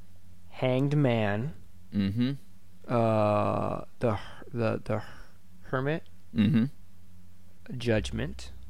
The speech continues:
Speaker 2: Mm-hmm.
Speaker 1: Did I say Death?
Speaker 2: Nope.
Speaker 1: The Moon.
Speaker 2: That's one.
Speaker 1: That, so those are all the scenes.
Speaker 2: No, there's one more.
Speaker 1: Freedom. Freedom.
Speaker 2: There you
Speaker 1: Freedom
Speaker 2: go.
Speaker 1: is not a tarot card. Freedom's not a tarot card, though,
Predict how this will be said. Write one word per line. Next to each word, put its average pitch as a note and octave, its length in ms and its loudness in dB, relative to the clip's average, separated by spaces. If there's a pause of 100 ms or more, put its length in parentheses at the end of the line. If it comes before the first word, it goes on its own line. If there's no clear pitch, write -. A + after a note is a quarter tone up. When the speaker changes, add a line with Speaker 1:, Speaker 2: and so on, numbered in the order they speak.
(160)
Speaker 2:
Mm-hmm. G#2 340 4 (920)
Speaker 1:
Did B2+ 120 0
I A#2 80 2
say A#2 220 -2 (100)
Death? - 560 0 (840)
Speaker 2:
Nope. G#2+ 320 4
Speaker 1:
The B2+ 80 0
Moon. A2 400 4
Speaker 2:
That's A2+ 180 -2
one. A2 200 0 (400)
Speaker 1:
That, C#3+ 420 2
so D3+ 420 4 (100)
those D#3+ 280 8
are F#3+ 80 12
all D#3 240 12
the C3 80 8
scenes. A#2 640 2 (680)
Speaker 2:
No, A2 220 12
there's F#2+ 200 8
one F#2+ 240 6
more. F2 160 6
Speaker 1:
Freedom. D#3+ 440 8
Freedom. E3 880 8
Speaker 2:
There G2 140 8
you F#2+ 60 8
Speaker 1:
Freedom E3+ 260 8
Speaker 2:
go. D3+ 40 6
Speaker 1:
is C3 120 2
not A#2+ 300 8
a G#2+ 120 4 (180)
tarot G2 360 0
card. F#2+ 300 -4 (340)
Freedom's F3 360 6
not D3+ 160 10
a B2 40 6
tarot B2 300 6
card, F2 340 -4
though, E2+ 260 -4